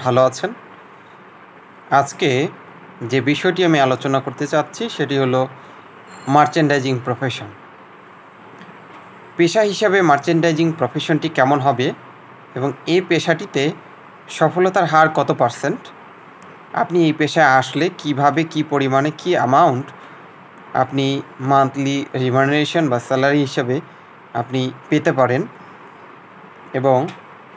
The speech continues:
বর্তমান job মার্কেটে এই পেশাটির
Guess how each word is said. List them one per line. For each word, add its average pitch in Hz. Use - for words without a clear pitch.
বর্তমান 170
job 143
মার্কেটে 160
এই 139
পেশাটির 143